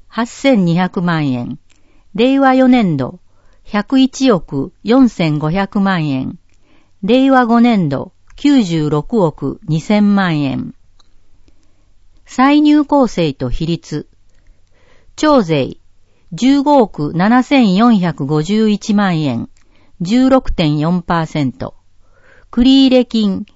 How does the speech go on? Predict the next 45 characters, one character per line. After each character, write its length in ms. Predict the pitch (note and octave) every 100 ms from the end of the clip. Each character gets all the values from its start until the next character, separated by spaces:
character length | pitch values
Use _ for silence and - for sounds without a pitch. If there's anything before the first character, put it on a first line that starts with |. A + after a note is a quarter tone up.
| _
九 240 | - D#4+ D4+
億 460 | A3+ F3+ - - -
一 120 | E3+
千 360 | - - C4+ G#3
三 320 | A#3 B3 G#3
百 240 | D#3 -
八 300 | C#3+ D#3 G#3+
十 220 | G3+ A3 G3+
九 300 | G#3+ G#3+ G#3
万 280 | G#3 F3
円。 300 | D3 B2+ B2 - _ _ _ -
九 240 | - C#4 B3+
点 320 | F#3 D3 C3+
五 140 | D3
パ 220 | - F3+
ー 40 | E3+
セ 180 | F3 D3+
ン 120 | B2
ト。 220 | - - - _ - _ _ _ _ -
そ 180 | C#4+
の 140 | C#4 G#3+
他、 260 | - B2 - _ _
四 360 | A3+ C#4+ C#4 A3+
億 280 | D#3+ D#3 D#3+
六 200 | B3+ -
千 320 | - G3 D#3+
五 120 | D#3+
百 260 | G#3 G3+ G3
二 160 | G3
十 220 | F#3 A3
万 300 | G#3+ G3+ F3 C#3
円。 280 | B2+ - - - _ _ _ _ _
四 240 | A#3 C4 A#3
点 300 | F#3 D#3 C3+
八 260 | C#3+ -
パ 200 | - F3+
ー 40 | E3
セ 180 | F3
ン 80 | C#3
ト。 240 | - - - _ _ _ _ _ - _ _ - -
地 180 | - A#3
方 280 | A3 C#4+ C#4 C#4
交 240 | C4+ C4+
付 140 | B3+ A3+
税、 320 | E3+ B2+